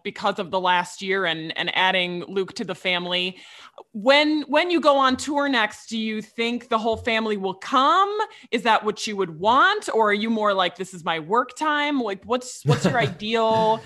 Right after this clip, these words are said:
Speaker 1: How do you figure that out? How do you make that decision?
Speaker 2: I think it'd be really fun to have the whole family with me. I think it's highly unlikely. So my wife is a working lady. She's, um,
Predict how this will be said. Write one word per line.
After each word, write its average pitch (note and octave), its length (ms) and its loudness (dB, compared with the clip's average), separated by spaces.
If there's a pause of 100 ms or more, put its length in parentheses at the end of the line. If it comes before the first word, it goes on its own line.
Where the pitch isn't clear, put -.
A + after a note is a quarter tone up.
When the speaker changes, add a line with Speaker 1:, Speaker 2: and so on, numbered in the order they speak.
(260)
Speaker 1:
How A#3+ 80 4
do C4+ 80 2
you D4 80 0
figure C#4 320 -2
that B3+ 180 4
out? A#3+ 280 6
How G3+ 100 2
do A3 60 -4
you A#3 60 -4
make A3+ 180 -2
that G#3 140 -4
decision? F#3 600 -8 (300)
Speaker 2:
I D#3+ 60 2
think A#3+ 120 0
it'd F3+ 80 4
be B2+ 80 4
really C3 220 4
fun D#3 240 4
to D3+ 100 6
have A2 160 4
the A2+ 80 2
whole G#2+ 100 2
family G#2+ 280 4
with G2 160 2
me. G2+ 160 2
I A#2+ 100 2
think D3 220 2
it's C3 100 2
highly B2 400 0
unlikely. G#2 380 -2
So B2+ 160 -2
my C#3+ 160 4
wife D3+ 340 4
is A#2 160 -2
a A2 60 2
working G2+ 280 0
lady. F#2+ 300 -4
She's, A#2+ 320 -4
um, F#2+ 360 -2